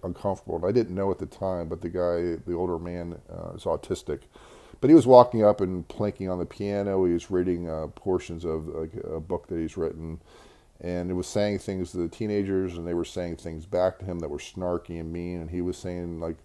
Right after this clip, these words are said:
um, things back to the kids that was kind of off. And I couldn't quite put my finger on what was going on. And I didn't want to intervene. And there was a girl there that I think was high out of her mind.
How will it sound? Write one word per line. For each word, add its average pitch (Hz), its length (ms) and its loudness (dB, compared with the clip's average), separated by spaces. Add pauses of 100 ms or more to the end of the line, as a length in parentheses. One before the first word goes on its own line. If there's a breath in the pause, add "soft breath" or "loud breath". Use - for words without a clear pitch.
um, 80 480 -8 (160)
things 87 220 -6
back 87 460 2 (500 soft breath)
to - 180 -8
the 82 100 -4
kids 101 600 2
that 90 320 2 (480)
was 87 120 -14
kind 95 240 -6
of 85 120 -4
off. 87 340 2
And 95 80 -4
I 107 60 0
couldn't - 320 -6
quite - 260 2
put - 100 -12
my 85 100 0
finger 101 300 -2
on 85 60 0
what 85 120 -2
was 85 100 -10
going 85 280 -6
on. 85 280 -4 (720 loud breath)
And 139 140 2
I 175 60 12
didn't 180 120 12
want 139 160 8
to 110 80 4
intervene. 101 540 4
And 101 120 2
there 110 60 8
was 113 140 8
a 104 40 2
girl 101 300 6
there 101 240 8
that 92 100 2
I 90 60 6
think 101 220 -4
was 87 160 -2
high 101 360 4
out 95 120 4
of 87 80 -4
her 87 160 -6
mind. 92 520 -4